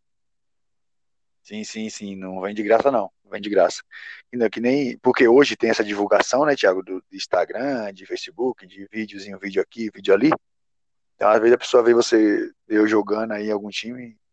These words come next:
"Ah, chegou agora." Não, mano, tem, tem tempo, tem tempo que nós tá rodando aí, tem tempo que nós tá correndo atrás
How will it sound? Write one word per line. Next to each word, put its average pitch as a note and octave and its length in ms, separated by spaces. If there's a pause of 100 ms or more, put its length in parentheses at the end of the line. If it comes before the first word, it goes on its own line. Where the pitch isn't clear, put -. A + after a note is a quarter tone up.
"Ah, C3 240
chegou A2+ 320
agora." G2 200
Não, F#2 340
mano, G2+ 200 (280)
tem, G2+ 440
tem G#2 200
tempo, G2+ 420
tem G#2 140
tempo - 220
que A2+ 60
nós G#2+ 100
tá G#2 100
rodando G#2 380
aí, G2+ 120
tem G#2 140
tempo - 220
que A2 60
nós G#2+ 120
tá G#2 140
correndo G#2 260
atrás G2+ 420